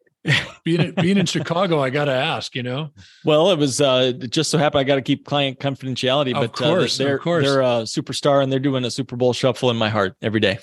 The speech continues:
Speaker 2: Awesome, man. Very cool. Well, yeah, good, good, good job on that, Mark. So Mark Willis, Lake Growth Financial Services, Chicagoland, U S A. Thank you so much for being my guest on R E A Collective today.
Speaker 1: Thank you very much, Charlie. Glad to be on.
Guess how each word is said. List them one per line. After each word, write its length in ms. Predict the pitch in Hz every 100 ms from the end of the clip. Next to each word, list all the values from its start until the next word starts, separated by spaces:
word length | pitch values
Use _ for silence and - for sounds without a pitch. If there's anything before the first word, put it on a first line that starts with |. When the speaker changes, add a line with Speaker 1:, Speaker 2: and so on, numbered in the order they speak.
| -
Speaker 2:
Awesome, 440 | 113 107 - 95
man. 240 | 92 92 95
Very 220 | 107 101
cool. 220 | 131 90
Well, 260 | 95 92 104
yeah, 220 | 110 98
good, 280 | 90 117 127
good, 300 | 123 110 -
good 160 | 127
job 220 | 120 101 92
on 120 | 90
that, 100 | 98
Mark. 200 | 98 98
So 200 | - 113 - - -
Mark 220 | 175 185 170
Willis, 420 | 175 175 - -
Lake 220 | 151 156
Growth 280 | 160 160 156
Financial 360 | 143 139 147
Services, 560 | 120 151 147 151 196 180
Chicagoland, 1000 | - 110 - 160 175 160 156 170 170 165
U 320 | 147 160 160
S 180 | 143 -
A. 140 | 151 156
Thank 260 | - 254
you 40 | 196
so 200 | - 139
much 180 | 131
for 140 | - 117
being 200 | 120 113
my 140 | 113
guest 340 | 104 110 120 123
on 80 |
R 200 | 117 117
E 100 | 117
A 40 | 117
Collective 420 | 113 113 123 147
today. 300 | 139 156 185 - _ _ _ -
Speaker 1:
Thank 180 | 120 113
you 60 |
very 120 | 135 147
much, 360 | 175 170 -
Charlie. 260 | - 151 135
Glad 200 | 131 139
to 60 |
be 120 | 139 123
on. 160 | 95